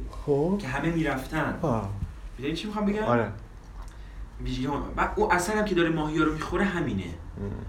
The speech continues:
Speaker 2: اون ماهیا رو دلش نمیاد که چیز کنه، هم می‌خورن، می‌خورن، می‌خورن، از آخر چیزی نمیمونه دیگه، خودش هم که نمی‌مونه.
Speaker 1: اسکلت میمونه که.
Speaker 2: گرفتی؟
Speaker 1: فقط
Speaker 2: آفرین.
Speaker 1: آره.
Speaker 2: می‌خوام بگم این چیزی که تو داری می‌کنی
Speaker 1: خب، حاجی،
Speaker 2: اسکلتشه.
Speaker 1: الان
Speaker 2: و
Speaker 1: می‌خواستی
Speaker 2: بعد
Speaker 1: ربط بدی
Speaker 2: اونو،
Speaker 1: به متن من.
Speaker 2: حالا
Speaker 1: ربط
Speaker 2: اونو
Speaker 1: نمی‌شه.
Speaker 2: ساخته، الان به ربطش می‌دم.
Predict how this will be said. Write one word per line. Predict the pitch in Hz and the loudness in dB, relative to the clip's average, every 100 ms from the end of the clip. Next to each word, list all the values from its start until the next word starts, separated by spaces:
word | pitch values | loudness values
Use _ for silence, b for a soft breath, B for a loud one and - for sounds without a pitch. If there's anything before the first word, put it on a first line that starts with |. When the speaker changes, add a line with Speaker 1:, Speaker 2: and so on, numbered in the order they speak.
| - | -4
Speaker 2:
اون | - 196 | 2 4
ماهیا | 175 160 190 | 4 2 2
رو | |
دلش | 202 220 220 | 2 0 0
نمیاد | 226 165 127 | 2 0 0
که | - | -4
چیز | - 104 | -4 -4
کنه، | - 104 | -4 -6
هم | 104 147 | -4 -4
می‌خورن، | 185 185 - 113 | -4 -4 -4 -4
می‌خورن، | - 170 - | -4 -4 -4
می‌خورن، | - 233 262 | -6 -4 -2
از | 170 | -2
آخر | 208 | -4
چیزی | 202 233 220 | -6 -6 -2
نمیمونه | 214 165 113 101 | 2 2 2 0
دیگه، | 95 - | -2 -6
خودش | - - | -6 -6
هم | 170 | -4
که | 160 | 0
نمی‌مونه. | 110 | 2
Speaker 1:
اسکلت | - 110 98 - | 4 4 4 0
میمونه | 98 85 80 78 - | -2 -2 -4 -4 -4
که. | - - | -8 -6
Speaker 2:
گرفتی؟ | 135 - - - - | -8 -6 -6 -6 2
Speaker 1:
فقط | 104 104 | 4 4
Speaker 2:
آفرین. | 95 - - - - | 0 -8 -10 -12 -8
Speaker 1:
آره. | 82 82 - B B B | -6 -4 -6 B B B
Speaker 2:
می‌خوام | 202 196 | 4 4
بگم | 220 | 4
این | 226 | 0
چیزی | 214 | 0
که | 202 | 4
تو | 175 | 6
داری | 175 | 6
می‌کنی | 170 240 | 4 2
Speaker 1:
خب، | - | 8
حاجی، | 156 202 | 10 10
Speaker 2:
اسکلتشه. | 185 170 | 10 8
Speaker 1:
الان | 175 139 143 | 6 6 4
Speaker 2:
و | |
Speaker 1:
می‌خواستی | 147 208 190 202 | 6 10 10 12
Speaker 2:
بعد | 196 | 10
Speaker 1:
ربط | 285 | 10
بدی | |
Speaker 2:
اونو، | 190 151 | 8 8
Speaker 1:
به | 151 | 10
متن | 156 165 151 143 | 10 8 6 4
من. | 104 90 - | 4 2 2
Speaker 2:
حالا | 202 254 | 6 6
Speaker 1:
ربط | |
Speaker 2:
اونو | - 269 | 6 6
Speaker 1:
نمی‌شه. | 254 - | 6 4
Speaker 2:
ساخته، | 175 - - 214 226 | 2 2 0 0 0
الان | 151 139 | 2 2
به | 117 | 0
ربطش | 107 101 95 | 0 -2 -2
می‌دم. | 90 | -2